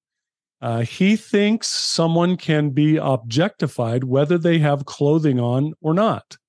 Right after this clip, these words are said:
So if he wants to watch a movie where he knows there is a scene with nudity," and then she puts in parentheses, "that has nothing to do with the topic of the movie,"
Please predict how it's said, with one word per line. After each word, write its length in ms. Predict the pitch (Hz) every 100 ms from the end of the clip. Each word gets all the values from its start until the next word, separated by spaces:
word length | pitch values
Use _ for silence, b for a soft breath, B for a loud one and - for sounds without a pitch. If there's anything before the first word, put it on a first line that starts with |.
| _ _ _ _ _ _ _
So 800 | - - 190 196 151 123 175 214 _ _ _ -
if 160 | 165
he 80 | 202
wants 340 | 196 175 180 -
to 100 | 156
watch 320 | 147 156 165
a 40 |
movie 460 | 151 185 214 127 117
where 220 | 131 135
he 180 | 127 135
knows 380 | 135 151 180 -
there 180 | 160
is 160 | 156 151
a 60 | 151
scene 580 | - 143 143 151 147 -
with 280 | 143 151 147
nudity," 680 | 151 156 127 113 110 170 - _ _ _ _ _ _ _ _ _
and 100 | 131
then 120 | 131 135
she 100 | 143
puts 240 | 147 -
in 120 | 131
parentheses, 560 | 139 131 123 110 120 107
"that 120 | 131
has 220 | 139 117
nothing 340 | 139 151 180 160
to 100 | 151
do 140 | 143
with 160 | 147 143
the 60 |
topic 500 | - - 160 139 -
of 240 | 143 123 110
the 80 |
movie," 460 | 110 107 101 127